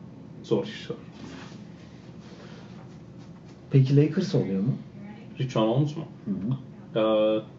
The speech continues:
Speaker 1: Taylor Norton,
Speaker 2: Sen
Speaker 1: Taylor Norton Tucker'ı oluyor diye biliyorum ya. Hemen ona da bakalım. Canlı takas. Beş milyon kim var? Kyle Kuzma var.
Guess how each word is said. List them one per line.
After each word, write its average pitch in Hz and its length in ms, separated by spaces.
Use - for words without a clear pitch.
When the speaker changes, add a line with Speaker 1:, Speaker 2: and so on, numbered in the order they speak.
Speaker 1:
Taylor 113 200
Norton, 139 140
Speaker 2:
Sen 127 320
Speaker 1:
Taylor 117 180
Norton 127 320
Tucker'ı 131 320
oluyor 113 260
diye - 120
biliyorum - 360
ya. 120 60
Hemen 110 160
ona 110 220
da 101 120
bakalım. 107 320
Canlı 101 320
takas. - 440
Beş 113 240
milyon 117 380
kim 117 160
var? 120 260
Kyle 110 240
Kuzma 113 260
var. 98 160